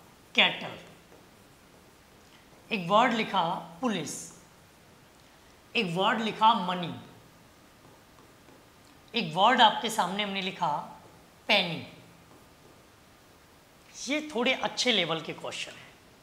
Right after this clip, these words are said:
ज़रा इनके level पर ध्यान दीजिए,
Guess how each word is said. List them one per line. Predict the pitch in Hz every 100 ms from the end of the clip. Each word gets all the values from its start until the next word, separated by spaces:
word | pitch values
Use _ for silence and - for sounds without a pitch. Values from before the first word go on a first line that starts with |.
| - - - - - - -
ज़रा | 156 220
इनके | 220 226 214 247
level | 202 196 202
पर | 185 165
ध्यान | 143 135 127
दीजिए, | 123 117 -